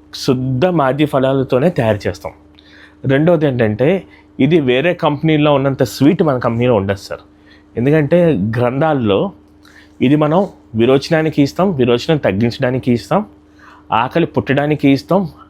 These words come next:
జీర్ణక్రియ అవడానికి ఇస్తాం, దురదలకి ఇస్తాం, చర్మ సౌందర్యానికి ఇస్తాం, తర్వాత లివర్ డీటాక్స్ చేయడానికి ఇస్తాం సార్, వాంతులకి ఇస్తాం, తలనొప్పులకి ఇస్తాం.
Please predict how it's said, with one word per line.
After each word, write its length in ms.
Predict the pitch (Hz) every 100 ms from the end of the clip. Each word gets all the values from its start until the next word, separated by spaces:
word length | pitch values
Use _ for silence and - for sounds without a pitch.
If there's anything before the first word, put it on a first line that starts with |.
| 113
జీర్ణక్రియ 800 | 117 131 120 139 - 139 143 143 - - - - _ - -
అవడానికి 500 | 110 117 135 139 135
ఇస్తాం, 360 | 123 - 156 170 - _ - - - - -
దురదలకి 680 | 123 120 127 151 160 151
ఇస్తాం, 420 | 156 147 - 185 196 - _ _ _ - 120
చర్మ 160 | 120
సౌందర్యానికి 680 | 139 135 123 127 131 123 120
ఇస్తాం, 360 | 107 - 185 208 - _ _ - - - - -
తర్వాత 500 | 147 151 160 202 208 - _ _ _ -
లివర్ 280 | 117 123 165
డీటాక్స్ 500 | 151 135 135 151 -
చేయడానికి 320 | 131 139 131
ఇస్తాం 280 | 120 - 131
సార్, 240 | 123 175 185 -
వాంతులకి 540 | 113 107 117 135 135 135
ఇస్తాం, 240 | 117 190
తలనొప్పులకి 540 | 180 123 113 110 95 95
ఇస్తాం. 220 | -